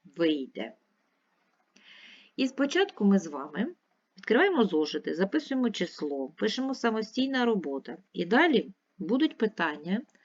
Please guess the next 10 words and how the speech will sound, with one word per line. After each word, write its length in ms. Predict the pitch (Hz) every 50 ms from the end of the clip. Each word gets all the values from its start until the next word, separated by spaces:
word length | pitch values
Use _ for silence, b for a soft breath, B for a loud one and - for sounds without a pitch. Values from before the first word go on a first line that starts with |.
| B B B B B -
Вам 200 | 233 254 302 285
питання 460 | 302 302 302 - 320 311 269 220 202
записувати 720 | 190 220 226 208 226 220 - - 170 165 160 - - 147
не 300 | 147 160 185 190 180 180 -
потрібно. 640 | - 190 190 - 240 269 285 285 302 302 330 349 349 B B B B B B B B B B -
Ви 260 | 196 - 190 214 208
пишете 840 | 196 - 208 208 202 202 196 - 254 262 - - 311 302 311 320 320 _ _ _ _ _ _
«так» 460 | - 214 208 214 233 247 - - _ _ _ _ _
чи 280 | - - 226 220 202
«ні». 420 | 190 175 165 151 143 135 123 196